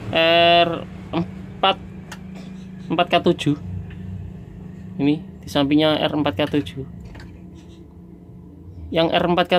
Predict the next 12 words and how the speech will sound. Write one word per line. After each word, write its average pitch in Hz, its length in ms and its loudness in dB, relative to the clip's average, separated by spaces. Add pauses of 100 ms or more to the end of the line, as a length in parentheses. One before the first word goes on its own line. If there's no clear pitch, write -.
(120)
tujuh 160 240 4
ini 180 160 6
outputnya 160 560 2
ya. 120 120 -2 (1080)
Disambung 123 480 -2 (160)
seri 139 480 2
sama 135 640 0 (1400)
apa 139 160 0
ini? 160 160 4 (800)
Kapasitor 151 400 2
M 156 160 4
K 143 80 2